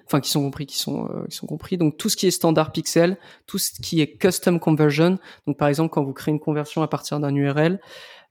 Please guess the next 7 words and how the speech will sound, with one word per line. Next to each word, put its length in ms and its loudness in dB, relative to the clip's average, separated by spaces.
euh, 800 0
quand 200 4
vous 180 -4
créez 680 2
un 260 2
standard 480 2
event 260 4